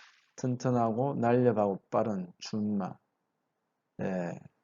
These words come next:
오늘 말씀은 아가서 일 장 구 절. "내 사랑아, 내가 너를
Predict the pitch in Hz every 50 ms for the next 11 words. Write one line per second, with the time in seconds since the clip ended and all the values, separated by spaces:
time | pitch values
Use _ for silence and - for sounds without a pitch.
0 | _ - 135 131 135 135 131 143 147 143 147 - 151 135 123 120 - - 135 135
1 | 135 143 139 135 131 - 151 160 180 185 202 214 - - 240 127 127 123 127 -
2 | 127 120 110 113 - 127 127 131 110 101 101 113 127 131 _ _ _ _ _ _
3 | _ _ _ _ _ _ _ - - 113 123 120 117 117 - 131 123 127 127 131
4 | 131 139 143 135 131 127 131 131 127 127 131 147 156 170 180 175 -